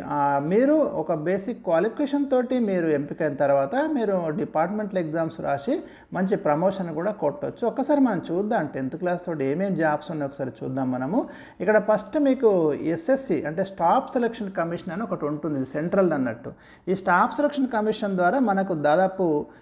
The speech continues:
ఇయర్‌లో చాలా నోటిఫికేషన్స్ వస్తుంటాయి. దాంట్లో మనకి చూడండి, ఎస్-, ఈ స్టాఫ్ సెలక్షన్ కమిషన్ ద్వారా టెన్త్ క్లాస్‌తో ఏమేమి నోటిఫికేషన్స్ వస్తాయంటే, సెంట్రల్ పోలీస్ ఫోర్స్‌ను,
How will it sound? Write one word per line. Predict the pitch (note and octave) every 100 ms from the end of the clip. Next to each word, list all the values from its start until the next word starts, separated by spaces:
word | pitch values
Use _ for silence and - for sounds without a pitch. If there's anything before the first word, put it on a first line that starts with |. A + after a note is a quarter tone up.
| -
ఇయర్‌లో | E3+ A3 A#3+ A#3 F#3 G3 - - -
చాలా | F3+ G3+ C#4
నోటిఫికేషన్స్ | B3+ A#3 A#3+ A3+ G#3+ F#3+
వస్తుంటాయి. | F3+ - D#3+ D3 C3 B3
దాంట్లో | A3+ E3+ E3+ A#3 D4 D4
మనకి | B3 A3+ G3+
చూడండి, | F#3+ F3+ E3 B3+
ఎస్-, | B3+ D#3+ D#3 -
ఈ | D3+
స్టాఫ్ | - - F3 G3
సెలక్షన్ | A3 G#3+ G3
కమిషన్ | F3 F3 F3+ E3+
ద్వారా | D#3+ D#3+
టెన్త్ | D#3 C#3+ C#3+
క్లాస్‌తో | - F3 - E3
ఏమేమి | C#3+ D3+ D#3
నోటిఫికేషన్స్ | C#3+ C#3 - C#3+ - D#3+ D#3+
వస్తాయంటే, | - C3 B2 B2 A#3 - - - - -
సెంట్రల్ | G3+ B3 D#4 D#4 C4 G3+ F3+ -
పోలీస్ | F3+ A3 C#4 C#4
ఫోర్స్‌ను, | A3 G#3 G#3 F#3 D#3+ C3+